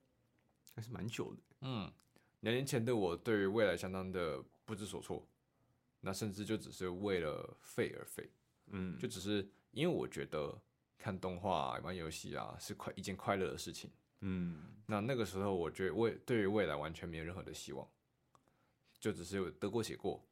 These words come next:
Speaker 1: 嗯。
Speaker 2: 然后只是想要获得快乐。
Speaker 1: 嗯。
Speaker 2: 那就去看，就去玩、就去看动画、玩游戏。这时候接触到了 VTuber，而这个时候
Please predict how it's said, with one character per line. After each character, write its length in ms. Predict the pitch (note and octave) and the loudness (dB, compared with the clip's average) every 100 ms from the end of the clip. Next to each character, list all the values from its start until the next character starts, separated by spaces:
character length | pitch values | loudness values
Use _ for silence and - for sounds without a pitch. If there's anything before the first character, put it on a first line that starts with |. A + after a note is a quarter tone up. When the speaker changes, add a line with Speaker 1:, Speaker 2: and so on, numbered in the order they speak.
| _ _ | _ _
Speaker 1:
嗯。 100 | G2 | -4
Speaker 2:
然 120 | F#2 F2+ | -2 0
后 100 | F2 | -2
只 240 | - F2+ | -4 -4
是 340 | - A2 G#2 - - | -2 0 -2 -4 -8
想 220 | - F2 | -4 0
要 160 | F#2+ G2 | 2 2
获 160 | A2 | 2
得 100 | F2+ | 0
快 220 | D2+ F2 D2+ | 0 0 0
乐。 180 | D2 - _ - | -2 -8 _ -6
Speaker 1:
嗯。 300 | F#2+ F#2 B1+ A1+ - - | -2 -2 -4 -10 -12 -8
Speaker 2:
那 120 | D#2+ | -6
就 100 | E2 | -4
去 140 | E2 | -6
看， 320 | D#2+ - F#2 - - _ - | -4 -2 -2 -4 -16 _ -18
就 60 | |
去 140 | F#2+ D2 | -10 -6
玩、 300 | B1+ B1+ G2 - _ _ _ _ | -4 -6 -10 -14 _ _ _ _
就 100 | - | -16
去 540 | - D#2+ C#2+ C2+ B1 A2+ - _ | -10 -6 -6 -6 -10 -14 -20 _
看 240 | - F2+ | -10 -8
动 160 | E2+ F#2 | -6 -4
画、 300 | G2 B2+ - _ _ - | 2 2 0 _ _ -12
玩 120 | F2 | -8
游 160 | E2 E2 | -6 -6
戏。 320 | - G2+ - _ _ _ _ _ _ _ _ | -6 -8 -10 _ _ _ _ _ _ _ _
这 120 | - E3 | 0 2
时 140 | G2 | 2
候 60 | F2+ | 0
接 160 | F#2+ | 0
触 100 | F#2 | 2
到 120 | F#2 | 2
了 120 | E2+ E2 | 0 -2
VTuber， 400 | E2+ D#2+ D#2+ - _ _ _ _ - | -6 -6 -6 -10 _ _ _ _ -2
而 160 | G2 | 0
这 120 | G2+ | 2
个 120 | A2+ G2+ | 2 2
时 140 | - | 0
候 200 | G#2+ | 4